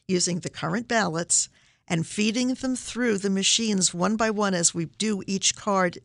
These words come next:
each tabulator card in the machine. And when the machine checks out and you can prove that it's read the ballots correctly, that card is locked into the machine and sealed, and it stays sealed right through the recount.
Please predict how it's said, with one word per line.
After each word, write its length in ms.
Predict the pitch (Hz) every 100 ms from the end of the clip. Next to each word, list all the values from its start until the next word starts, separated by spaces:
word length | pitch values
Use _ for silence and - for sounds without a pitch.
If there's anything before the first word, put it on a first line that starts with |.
| _
each 260 | 196 180 - - _
tabulator 480 | 208 196 196 175 156
card 260 | - 160 - - -
in 180 | 208 220
the 60 | 220
machine. 420 | 214 - 202 165 - - -
And 180 | 185
when 160 | 190 185
the 60 | 180
machine 380 | 175 - 226
checks 320 | 247 277 - 254
out 260 | 175 127
and 220 | - 175 175
you 80 |
can 200 | 175 180
prove 480 | 165 - 269 220 175
that 120 | 180
it's 220 | 165 - 185
read 180 | 185
the 80 | 190
ballots 400 | 196 190 180 -
correctly, 640 | - 175 196 - 165 143 - - - -
that 220 | 214 -
card 300 | - 214 175
is 160 | 139 131
locked 520 | 170 165 247 - -
into 260 | 233 214
the 120 | 208 190
machine 400 | 190 196 185 156
and 120 | 156
sealed, 580 | - - 185 117 - - _ - -
and 120 | 165
it 120 | 160 -
stays 480 | - - 240 269
sealed 500 | - - 165 90 95 - _
right 460 | - 117 185 214 - _
through 380 | - 180 180 165
the 100 | 160
recount. 560 | 170 170 123 - -